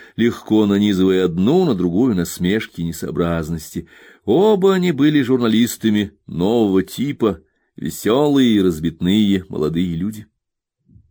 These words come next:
«Наш специальный корреспондент из послезавтрашнего дня сообщает», сказал или скорее выкрикнул журналист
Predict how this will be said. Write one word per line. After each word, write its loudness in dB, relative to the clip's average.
«Наш 2
специальный -2
корреспондент -2
из 0
послезавтрашнего 0
дня 0
сообщает», -2
сказал 0
или 2
скорее 0
выкрикнул -2
журналист -2